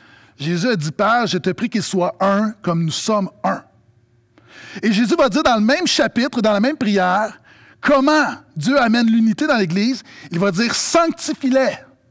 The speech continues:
par ta vérité, ta parole est la vérité. » Donc, ce que Paul est en train de dire, c'est qu'il y a des gens qui ont des convictions,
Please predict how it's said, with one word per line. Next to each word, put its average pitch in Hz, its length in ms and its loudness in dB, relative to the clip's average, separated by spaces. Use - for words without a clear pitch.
par 202 160 -2
ta 208 160 0
vérité, 214 560 -2
ta 349 240 4
parole 269 720 2
est 165 120 -2
la 165 140 -2
vérité. » 151 520 -6
Donc, 320 240 2
ce - 100 -8
que 269 140 4
Paul 381 240 0
est 302 120 0
en 254 100 2
train 269 160 0
de 240 180 0
dire, 226 500 -2
c'est 247 220 -2
qu'il 285 200 2
y 277 60 4
a 262 80 2
des 254 260 4
gens 311 320 2
qui 240 200 0
ont 277 180 2
des 208 140 -2
convictions, 233 1080 -2